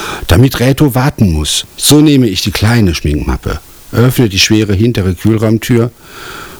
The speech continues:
und bleibe dann doch wie angewurzelt stehen. Dann gehe ich langsam zwei Schritte rückwärts, ziehe den Vorhang zu, schließe die schwere Tür und gehe durch den hinteren Gang und eine andere Aufbahrungszelle wieder in die Halle. Reto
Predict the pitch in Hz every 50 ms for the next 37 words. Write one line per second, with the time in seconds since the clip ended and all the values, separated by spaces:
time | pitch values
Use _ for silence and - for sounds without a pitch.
0 | - - 107 104 - 107 107 117 117 117 113 120 120 110 131 131 - - 143 -
1 | - 131 139 131 131 117 127 131 127 - - 143 139 - - - 151 143 123 110
2 | 101 95 90 90 80 - - - - - - - - - - 101 98 101 101 127
3 | 127 123 120 117 110 107 - - 117 110 110 120 117 113 123 117 117 - - -
4 | 113 113 - - - 117 - - 101 107 127 127 - 135 131 123 - - - -
5 | 131 113 104 92 92 92 90 - - 135 135 117 98 123 135 131 127 - - 139
6 | 135 135 120 - - 110 101 95 - 101 95 98 - - 107 104 98 101 - -
7 | 151 156 156 - 117 110 - 160 170 170 165 - 151 - - 135 127 127 180 208
8 | 202 - 151 127 117 110 104 131 135 170 175 - 135 127 123 - 101 95 - -
9 | - 110 151 156 147 - - - - 120 120 - - 117 110 - 123 117 - -
10 | - 104 104 107 107 107 - - - - - - - - - - 113 120 110 117
11 | 82 98 98 110 90 71 69 65 62 58 57 - - - - - - - - -
12 | - - - - - - - - - - - - - - - 80 82 101 120 120
13 | - 104 98 107 131 127